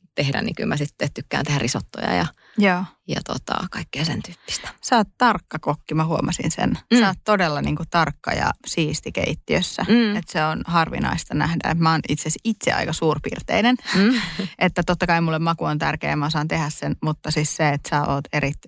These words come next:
Speaker 2: erityisen tarkka ja sitä oli kiva katsoa sitä, että sä mietit tarkkaan, mitä tehdään ja mitä missäkin vaiheessa ja maistat koko ajan ja tiedät,
Speaker 1: Mm.
Speaker 2: miten kaiken kuuluu olla. Ja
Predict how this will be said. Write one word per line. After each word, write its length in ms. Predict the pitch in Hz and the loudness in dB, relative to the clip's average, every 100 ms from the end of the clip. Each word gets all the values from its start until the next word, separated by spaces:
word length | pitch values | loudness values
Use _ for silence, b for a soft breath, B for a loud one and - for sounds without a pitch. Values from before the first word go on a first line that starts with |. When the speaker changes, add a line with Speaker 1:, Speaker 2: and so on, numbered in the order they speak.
| - | -2
Speaker 2:
erityisen 440 | 165 156 - 156 | 0 0 -2 0
tarkka 280 | 151 156 - | 0 -2 -2
ja 60 | - | -2
sitä 160 | - | 0
oli 100 | - 165 | -2 0
kiva 220 | - - | 0 0
katsoa 380 | 151 160 - 170 | -2 -6 -6 -6
sitä, 240 | - 160 | -2 0
että 200 | 165 - | 0 -2
sä 160 | 165 151 - | -2 -2 0
mietit 360 | 170 165 160 | 2 2 0
tarkkaan, 320 | - - - - | -4 -8 -8 -10
mitä 160 | 180 196 | -2 2
tehdään 340 | 247 233 226 | 4 4 2
ja 60 | 202 | 0
mitä 180 | 190 180 | -2 -2
missäkin 380 | 170 - 165 | -2 -2 -2
vaiheessa 400 | 156 151 156 - | -2 -2 -2 -2
ja 60 | 156 | -2
maistat 380 | 151 - - 175 | 0 -2 -4 -6
koko 240 | - 170 - | -6 -6 -4
ajan 200 | - - | 0 2
ja 60 | - | 2
tiedät, 240 | 175 170 233 | 2 2 4
Speaker 1:
Mm. 60 | |
Speaker 2:
miten 200 | 226 - | 2 0
kaiken 320 | - 175 180 | -2 -2 -2
kuuluu 320 | - 92 90 - | -4 -4 -2 0
olla. 260 | 85 - | 2 2
Ja 140 | 69 | 0